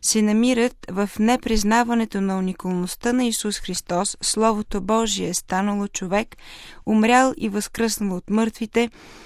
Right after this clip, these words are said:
и необходимостта от благодатта на Светия Дух за спасението.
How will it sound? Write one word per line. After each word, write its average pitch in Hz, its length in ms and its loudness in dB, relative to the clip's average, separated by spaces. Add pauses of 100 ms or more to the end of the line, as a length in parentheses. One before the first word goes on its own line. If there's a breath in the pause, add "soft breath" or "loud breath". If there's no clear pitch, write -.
(260 loud breath)
и 254 80 6
необходимостта 254 1040 6
от 233 220 -2
благодатта 214 640 0
на 233 140 2
Светия 220 480 -2
Дух 202 200 -2
за 190 140 4
спасението. 170 840 0